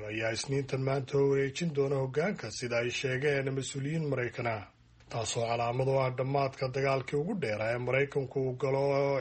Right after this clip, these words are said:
xilli ay Taliban soo siqayaan. Miller ayaa noqon doona generaalkii u dambeeyey afar xiddigoodla ah oo hawsha ka fadhiista Afghanistan, iyadoo xaflad Kaabuul lagu qabanayana ay noqon doonto mid hordhac u ah inuu si caadi ah u soo idlaanayo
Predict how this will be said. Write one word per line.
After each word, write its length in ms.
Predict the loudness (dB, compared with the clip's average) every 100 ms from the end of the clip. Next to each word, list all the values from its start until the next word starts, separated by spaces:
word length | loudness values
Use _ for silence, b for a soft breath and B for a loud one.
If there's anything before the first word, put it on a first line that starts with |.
| -2
xilli 240 | -2 0
ay 160 | 2 0
Taliban 500 | 0 0 2 2 0
soo 160 | 0 -2
siqayaan. 500 | -2 -2 0 0 -4 -12 -20 _ -6
Miller 300 | 0 2 2
ayaa 240 | 2 2 2
noqon 260 | 2 0 2
doona 240 | 4 4 2
generaalkii 600 | 0 2 2 2 0 -2
u 40 |
dambeeyey 600 | 0 -2 -2 -2 2 2
afar 260 | 2 0 -2
xiddigoodla 580 | -2 0 2 2 2 2
ah 140 | 2 2
oo 140 | 2
hawsha 300 | 0 0 -2
ka 120 | 0
fadhiista 400 | -2 0 -2 0 -2
Afghanistan, 680 | 0 -2 -2 -2 -2 -2 -8 -20 -14 -2
iyadoo 200 | 0 2
xaflad 400 | 0 0 -2 0
Kaabuul 400 | 0 2 4 4
lagu 200 | 4 2 2
qabanayana 600 | 2 4 4 2 4 2
ay 80 | 2
noqon 380 | 0 0 -2 0
doonto 320 | -2 -2 -2
mid 160 | -2 0
hordhac 400 | 0 2 2 4
u 80 | 2
ah 80 | -2 -10 -20 -6
inuu 180 | -2 -2
si 160 | 0 2
caadi 380 | 2 2 2
ah 80 | 0
u 60 | 0
soo 200 | 0 0
idlaanayo 500 | 2 2 2 4 4